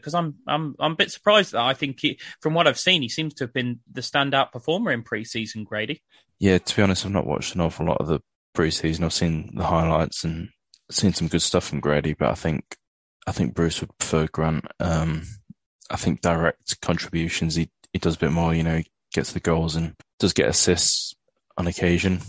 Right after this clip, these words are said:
Speaker 2: I mean, that was more linking up with Callum Robinson, who's looking like he might be on the way out, but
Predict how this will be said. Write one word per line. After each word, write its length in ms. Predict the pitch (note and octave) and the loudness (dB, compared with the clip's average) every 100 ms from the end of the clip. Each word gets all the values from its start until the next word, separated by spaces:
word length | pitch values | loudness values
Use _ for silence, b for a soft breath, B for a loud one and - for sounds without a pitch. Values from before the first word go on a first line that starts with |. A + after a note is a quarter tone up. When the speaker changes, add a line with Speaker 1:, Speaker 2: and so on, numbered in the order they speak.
| - - - | -18 -20 -8
Speaker 2:
I 80 | E2+ | -4
mean, 160 | E2 | 0
that 100 | E2 | 0
was 120 | - F2 | 0 0
more 180 | E2+ | 2
linking 280 | E2 E2+ E2+ | 2 0 2
up 80 | - | 0
with 120 | - | -2
Callum 300 | - E2+ E2 | 0 0 2
Robinson, 500 | E2+ F2 F2 - F2+ | 2 0 -2 -2 -2
who's 480 | - E2+ E2+ D#2+ - _ - | 0 0 0 -2 -10 _ -10
looking 320 | F2 - F2 | -8 -2 2
like 220 | E2+ E2 | 2 2
he 120 | - | 2
might 180 | E2+ D#2 | 2 2
be 60 | F2 | 2
on 100 | E2+ | 2
the 80 | |
way 160 | E2+ E2+ | 2 2
out, 260 | F2+ F#2+ - - | 2 0 -4 -2
but 180 | E2+ | 0